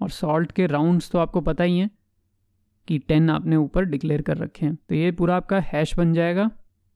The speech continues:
यहाँ पे आप हैश पुट कर दीजिए पासवर्ड की जगह, तो पासवर्ड की जगह आप उसका हैश सेव होगा। तो हैश सिंक लाइन से आप सीधे सीधे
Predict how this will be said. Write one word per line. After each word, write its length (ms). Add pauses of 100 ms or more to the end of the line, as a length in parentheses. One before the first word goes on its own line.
(180)
यहाँ 360
पे 100
आप 300 (340)
हैश 240
पुट 240
कर 160
दीजिए 360 (260)
पासवर्ड 440
की 80
जगह, 180
तो 100
पासवर्ड 460
की 100
जगह 220
आप 120
उसका 240 (160)
हैश 420 (460)
सेव 260
होगा। 340 (680)
तो 60 (100)
हैश 260
सिंक 580
लाइन 240
से 180
आप 180
सीधे 440
सीधे 360